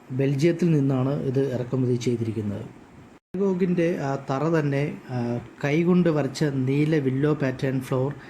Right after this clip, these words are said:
ടൈലുകളുള്ള ഒരു പ്രദർശന ശാഖ, ശാലയാണ്. സെറാമിക് ടൈലുകൾ ചൈനയിലെ കാന്റണിൽ നിന്ന് പതിനെട്ടാം നൂറ്റാണ്ടിൽ പ്രശസ്ത ജൂത വ്യവസായിയായ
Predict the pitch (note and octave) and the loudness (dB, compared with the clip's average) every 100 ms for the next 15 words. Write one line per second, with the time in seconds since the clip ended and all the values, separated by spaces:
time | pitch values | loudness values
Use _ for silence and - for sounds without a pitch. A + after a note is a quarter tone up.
0 | - - - C#3+ C3+ C#3+ C3+ B2 B2+ B2+ | -20 -20 -8 -4 0 2 2 2 0 -2
1 | C3 B2 A#2+ C3 - C#3+ C3 A#2+ A2+ B2+ | -2 -2 -2 -2 0 0 0 -2 -2 -4
2 | - - - - A#2 A#2 G2+ - - - | -6 -12 -12 -4 -2 -2 -4 -8 -14 -20
3 | - - - F3 E3 F3+ F#3+ F#3 - D3 | -20 -14 -2 0 2 2 2 0 -2 0
4 | D3 E3 D3+ D3+ D3 C#3+ C#3+ D#3+ D#3 D#3 | 2 2 2 2 2 0 2 0 2 2
5 | D3+ C3+ C3+ C#3+ C#3 D#3 D3+ C#3 C3+ C3 | 0 0 0 0 2 2 2 2 0 0
6 | C3 C3+ C3 D3 C3+ B2+ C#3+ B2+ B2+ B2+ | 2 2 2 2 2 0 0 2 0 0
7 | B2 - - - C#3+ B2+ C3+ C#3 B2+ B2+ | -2 -2 -2 -2 0 2 2 2 0 0
8 | C#3 B2+ A#2+ B2 | 0 2 0 -2